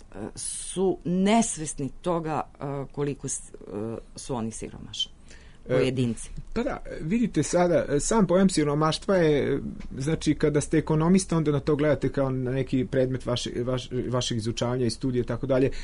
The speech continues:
Speaker 2: Kad se bavite socijalnim radom, to gledate iz jedne druge perspektive. Kad se bavite politikom, jel da, šta je apsolutno siromaštvo, šta je relativno siromaštvo, šta je donja, gornja granica i tako dalje, tu
Speaker 1: Dobro.
Speaker 2: sad imate, e,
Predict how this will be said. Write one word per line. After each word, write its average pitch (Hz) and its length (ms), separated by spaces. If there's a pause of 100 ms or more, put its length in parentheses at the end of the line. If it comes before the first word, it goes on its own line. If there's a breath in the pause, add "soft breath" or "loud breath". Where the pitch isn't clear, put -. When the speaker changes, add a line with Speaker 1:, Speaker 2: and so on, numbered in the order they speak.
(140)
Speaker 2:
Kad 123 180
se 135 100
bavite 131 340
socijalnim 123 500
radom, 120 380
to 123 160
gledate 123 340
iz 113 120
jedne 120 180
druge 127 200
perspektive. 127 640 (320 loud breath)
Kad 127 140
se - 100
bavite 139 280
politikom, 127 720
jel 117 180
da, - 160 (220 loud breath)
šta 139 220
je 135 60
apsolutno 127 440
siromaštvo, 127 520
šta 127 180
je 123 60
relativno 123 400
siromaštvo, 123 480
šta - 140
je 123 80
donja, 120 280
gornja 117 300
granica 120 360
i - 40
tako 120 240
dalje, 120 180
tu 110 60
Speaker 1:
Dobro. 120 100
Speaker 2:
sad 123 160
imate, 120 340
e, 113 60